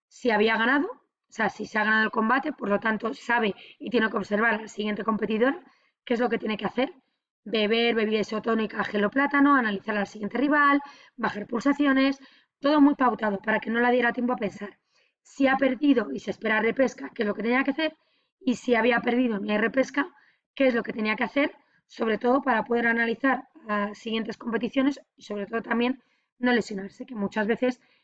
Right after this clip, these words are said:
derivado de la ansiedad y de no estirar bien se lesionaba. Como conclusiones, bueno, pues que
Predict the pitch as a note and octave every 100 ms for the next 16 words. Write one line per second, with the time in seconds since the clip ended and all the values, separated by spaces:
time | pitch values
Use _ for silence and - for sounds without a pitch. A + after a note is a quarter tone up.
0 | _ - A3 G#3 - A#3+ A3+ A3+ G#3 A#3
1 | A#3+ B3 - C4 G#3+ G3+ G3+ - A#3 A3+
2 | A#3 B3+ B3 G#3 - G3+ F#3+ _ _ _
3 | _ _ _ _ _ _ _ _ _ _
4 | _ _ _ _ - B3 B3 A#3 A#3+ -
5 | C4+ G3 - _ _ _ _ _ B3 A#3
6 | G3 G#3+ - - A3+ A3 A3 G#3+ G#3+ -